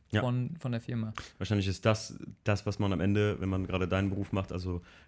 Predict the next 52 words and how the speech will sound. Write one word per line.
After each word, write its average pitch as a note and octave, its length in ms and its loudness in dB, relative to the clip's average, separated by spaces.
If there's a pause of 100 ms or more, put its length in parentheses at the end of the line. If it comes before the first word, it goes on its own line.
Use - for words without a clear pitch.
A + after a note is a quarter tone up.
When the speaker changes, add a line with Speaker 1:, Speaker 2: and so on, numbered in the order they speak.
Speaker 1:
Grafikdesign, F#2 760 2
Videoproduktion G2 1200 2
oder A#2 100 2
Speaker 2:
Ja. F#2 60 6
Speaker 1:
auch F#2 80 0
Fotografie, G2+ 640 -2 (320)
in F#2 160 2
dem A2 260 6
Bereich F#2+ 340 2
kreativ F#2+ 340 -2
tätig G2 300 0
ist G2+ 120 -2
oder A2 220 4
auch D#2+ 100 -2
wenn G2+ 100 4
man F#2+ 120 4
zum F#2+ 140 -2
Beispiel, F#2+ 440 0 (380)
kann F#2+ 120 2
man F#2+ 120 6
auch F#2+ 120 0
wieder G2 140 2
drauf F#2 180 -2
umlegen, G2 320 2
wenn F#2+ 80 2
man F#2+ 160 0
wie F2+ 100 0
ich, - 220 -4 (420)
äh, F#2+ 200 4
jetzt F#2+ 140 2
einfach F2+ 200 -4
gerne G2 240 2
Autos G#2+ 320 4
aufbaut G2 460 0
oder F#2 160 2
so, G2 120 2
Speaker 2:
Mhm. C#3 200 8
Speaker 1:
wenn, G3+ 200 4
wenn's F#2+ 180 2
jetzt G2 160 0
ein G2+ 60 -2
Auto G#2 240 4
ist, G2 120 0
wo G2+ 60 0
du G2 100 2
sagst, G2 220 0
für - 60 -2
einen F2+ 60 -2
Kunden, G2+ 320 2
wo G2 60 4
du G2 80 4
sagst F#2+ 260 0